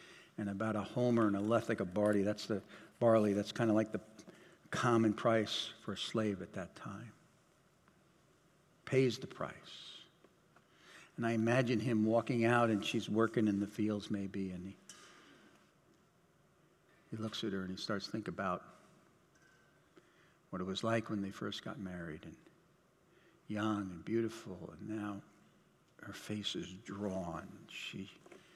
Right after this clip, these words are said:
looks beaten down from years of sin and neglect. She sees him.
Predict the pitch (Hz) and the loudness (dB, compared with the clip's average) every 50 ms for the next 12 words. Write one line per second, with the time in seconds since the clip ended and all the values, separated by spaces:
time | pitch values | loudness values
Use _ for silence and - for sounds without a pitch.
0 | - - - _ - 123 117 - - - - 95 92 101 120 120 117 - 110 110 | -20 -20 -20 _ -8 -6 -4 -4 -4 -4 -6 -6 -4 0 0 0 0 -2 -4 -6
1 | 98 - 101 101 107 101 95 92 90 95 - - - 101 95 92 92 95 101 117 | -4 -4 -4 -2 -2 -2 -4 -4 -8 -10 -12 -10 -10 -8 -6 -6 -4 -2 -2 0
2 | 123 127 123 120 120 110 101 98 92 - - 98 - - - - - - 127 117 | 0 2 2 2 2 2 0 -2 -4 -6 -8 -8 -8 -6 -6 -6 -2 -2 0 0
3 | 117 110 104 98 95 95 92 - - - 104 95 - 110 107 101 95 - - - | 0 0 0 -2 -4 -6 -8 -12 -10 -10 -8 -6 -6 -6 -6 -6 -8 -10 -14 -20
4 | - - _ _ _ _ _ _ _ _ _ _ _ _ _ _ _ _ _ _ | -20 -20 _ _ _ _ _ _ _ _ _ _ _ _ _ _ _ _ _ _
5 | _ _ _ _ _ _ _ _ _ _ _ _ _ _ _ _ _ _ _ _ | _ _ _ _ _ _ _ _ _ _ _ _ _ _ _ _ _ _ _ _
6 | _ _ _ _ _ _ - - - - - 113 - - 120 120 123 113 - - | _ _ _ _ _ _ -16 -12 -8 -6 -4 -4 -2 0 0 0 0 -2 -4 -8
7 | - | -12